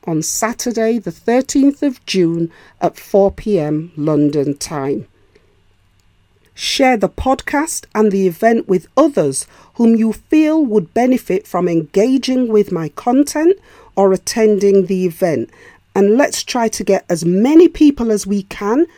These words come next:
to attend the event, and let's try and move things on towards the self-determination we choose.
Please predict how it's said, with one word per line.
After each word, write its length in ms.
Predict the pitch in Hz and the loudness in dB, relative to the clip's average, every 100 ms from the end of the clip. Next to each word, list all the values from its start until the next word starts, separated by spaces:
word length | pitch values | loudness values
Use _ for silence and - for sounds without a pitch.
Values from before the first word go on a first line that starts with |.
| _ | _
to 180 | - 220 | -4 -2
attend 400 | 196 - 214 202 | -2 -2 0 0
the 180 | 185 175 | 0 -2
event, 460 | 156 170 220 320 - _ - - | -2 0 2 2 0 _ -16 2
and 180 | 294 302 | 6 6
let's 280 | 320 - - | 4 -2 -8
try 240 | 302 285 | -4 0
and 180 | 285 254 | 4 4
move 220 | 254 254 | 4 0
things 400 | - 247 226 208 | -2 -2 -2 0
on 260 | 240 202 156 - _ | 0 0 -2 -8 _
towards 460 | - 208 214 214 - | -6 0 2 0 -2
the 140 | 208 | -4
self-determination 1500 | 190 - 240 233 - 208 - 220 202 196 202 202 - 220 208 214 _ | -4 -2 -2 -4 -8 -8 -4 -2 0 0 0 -2 -2 -2 -2 -4 _
we 380 | 185 196 240 226 | -4 0 0 0
choose. 760 | - - 202 151 131 147 - | -4 -2 -2 -2 -8 -14 -16